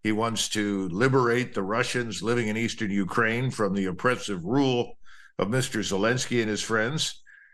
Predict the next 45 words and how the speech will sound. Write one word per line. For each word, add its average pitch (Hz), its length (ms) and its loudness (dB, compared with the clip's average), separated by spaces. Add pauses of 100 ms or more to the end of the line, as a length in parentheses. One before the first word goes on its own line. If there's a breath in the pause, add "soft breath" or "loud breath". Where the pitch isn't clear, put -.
and 113 140 2
he 139 60 4
would 120 140 2
like 151 220 2
to 113 80 -4
get 117 240 0
back 127 280 2
to 127 100 -2
normalcy, 123 680 -2 (680)
wants 127 220 4
to 104 60 0
get 101 220 2
back 120 240 2
to 110 60 -2
doing 107 380 0
business. 98 760 -2 (540)
And 87 120 0
I 104 120 4
think 107 240 0
the 98 80 -4
Europeans 123 680 2
need 113 220 -2
to 101 60 0
wake 107 300 2
up 123 220 0
as 92 100 -4
soon 123 160 0
as 107 140 -2
possible, 113 500 0
because 101 540 0
the 87 80 -4
sooner 127 320 2
they 107 140 2
wake 107 320 0
up, 135 260 -2
the 101 100 -4
more, 107 460 0 (640 loud breath)
uh, 104 60 2
improvement 120 720 2
they 110 140 4
will 104 140 0
see 123 260 0
in 104 80 0
their 95 180 0
lives. 98 560 -2